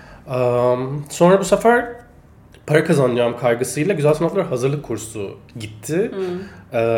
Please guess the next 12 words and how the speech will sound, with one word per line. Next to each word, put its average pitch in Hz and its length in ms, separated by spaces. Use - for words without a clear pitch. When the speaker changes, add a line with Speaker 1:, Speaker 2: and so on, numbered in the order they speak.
Speaker 1:
ama 156 200
asıl 151 280
istediğim 170 380
şey 143 180
oydu. 123 360
"Niye, 160 280
ne 139 120
yapıyorum?" 143 440
falan 135 280
moduna 107 380
büründüm. 120 360
Sonra 170 640